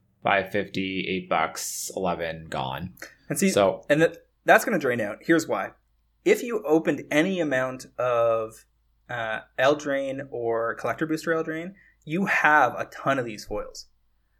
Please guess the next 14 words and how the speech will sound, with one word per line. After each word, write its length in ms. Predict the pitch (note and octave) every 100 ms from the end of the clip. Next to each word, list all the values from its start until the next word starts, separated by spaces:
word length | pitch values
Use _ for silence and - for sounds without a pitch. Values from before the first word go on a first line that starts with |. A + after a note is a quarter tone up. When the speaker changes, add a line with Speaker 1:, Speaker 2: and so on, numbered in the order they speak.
| _
Speaker 2:
because 220 | B2 A#2+
a 40 | A#2
bunch 200 | C3 C3
of 80 | C3
them 120 | A2+
came 220 | - A2
out 100 | A2+
of 60 | G#2
that 200 | - -
set. 240 | A2 - _ _ _ _ _ _
So 600 | - B2 A#2 A2+ A2+ A2 _ _ _ _ _ -
the 720 | C3 A#2+ A#2+ A#2 A#2 A#2 A#2+
Speaker 1:
Ethereal 680 | B2 F#3 - - G2+ B2+ F3
Armor? 440 | G3+ A#3+ C#4 C#4